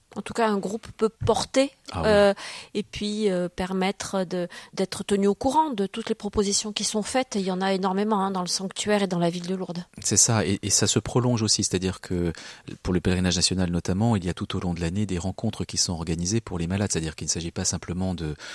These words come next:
Speaker 2: de conduire les personnes, euh, quatre, cinq jours par an et puis, et puis on se voit plus. Il y a tout un an, il y a tout un lien qui est, qui, qui perdure tout au long de l'année. Euh, on a une hotline qui, euh, qui, qui, qui permet aux, aux malades, je peux peut-être donner le numéro
Speaker 1: Mhm.
Speaker 2: si c'est possible.
Speaker 1: Qu'est-ce que c'est qu'une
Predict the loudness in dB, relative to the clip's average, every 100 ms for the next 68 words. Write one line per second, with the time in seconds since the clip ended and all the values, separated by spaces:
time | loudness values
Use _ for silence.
0 | -16 -8 -6 -2 0 2 2 0 0 2
1 | 2 2 0 -2 0 0 0 -2 -4 -4
2 | 0 0 0 -2 -8 -8 -6 -8 -6 -2
3 | -2 0 -2 0 -4 -4 -16 -8 -6 -4
4 | -4 -2 -2 -4 -8 -10 -12 -10 -8 0
5 | 4 4 2 -6 -4 -2 -2 -4 -8 -8
6 | -10 -12 -4 -4 -2 -2 -4 -4 -8 -6
7 | -6 -4 0 0 2 2 0 -2 -6 -14
8 | -14 -16 -8 -2 0 0 -2 -6 -8 -4
9 | -2 0 2 0 -2 -6 -4 -2 0 -2
10 | -4 -8 -10 -10 -10 -10 -10 -10 -10 -4
11 | -2 0 2 2 2 0 -2 -2 0 0
12 | 0 -2 -6 -4 -2 0 0 2 2 2
13 | 2 4 2 2 2 4 4 4 2 0